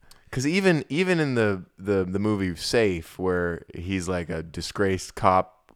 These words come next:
cage fighter who's homeless now as a punishment from the mob,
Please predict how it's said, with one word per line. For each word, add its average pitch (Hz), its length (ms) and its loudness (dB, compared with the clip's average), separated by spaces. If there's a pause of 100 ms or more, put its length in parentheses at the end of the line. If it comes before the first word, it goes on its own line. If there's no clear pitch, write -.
(140)
cage 95 300 -2
fighter 87 680 -2 (180)
who's 87 540 -10 (640)
homeless 98 500 -2
now 90 320 -4
as 98 160 2
a 95 40 -4
punishment 95 540 0
from 92 160 -6
the 87 60 -6
mob, 92 360 2